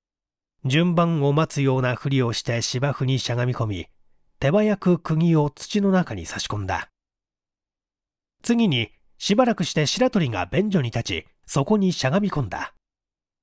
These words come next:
官房へ帰るとき、身体検査がある。白鳥は釘をビニールの袋に入れ、肛門の中に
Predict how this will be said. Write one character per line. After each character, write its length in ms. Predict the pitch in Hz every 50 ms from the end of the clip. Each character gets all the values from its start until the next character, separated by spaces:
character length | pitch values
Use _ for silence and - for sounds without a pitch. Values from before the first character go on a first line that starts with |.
| _ _ _ _ _ _ _ _ _ _ _ _ _ _ _ _ _
官 280 | - - 131 151 170 170
房 320 | 160 165 156 156 147 143
へ 100 | 143 139 -
帰 180 | - 139 135 123
る 100 | 113 110
と 140 | - 110 -
き、 240 | - 90 82 85
身 280 | - - - 135 170 214
体 200 | - 202 190 180
検 240 | - - 156 139 -
査 100 | - 92
が 160 | 85 87 85
あ 60 | 82 87
る。 240 | 78 71 - - _ _ _ _ _ _ _ _ _ _ _ _ _ _ _ _ _ _ _ _ _ _ _ _ _ _ _ _ _ _ _ -
白 260 | - - 143 143 139
鳥 220 | - 120 98 87
は 200 | 85 85 82 - - _ _ _ -
釘 360 | - 143 156 151 190 214 202
を 240 | 196 190 185 - -
ビ 140 | - 170 160
ニ 220 | 175 220 226 208 185
ー 40 |
ル 100 | 165 156
の 160 | 151 151 147 123
袋 320 | - - - 175 160 147
に 180 | 135 123 123 123
入 80 | 117
れ、 240 | 123 117 110 - _ _ _ _ _ _ _ _ _ _ _ _ _ _ _ _ _ _ _ _ _ _ _
肛 300 | - - 135 135 185 226
門 320 | 220 214 214 214 202 196 190
の 140 | 185 180 175
中 300 | 165 175 160 - 117 104
に 200 | 76 78 85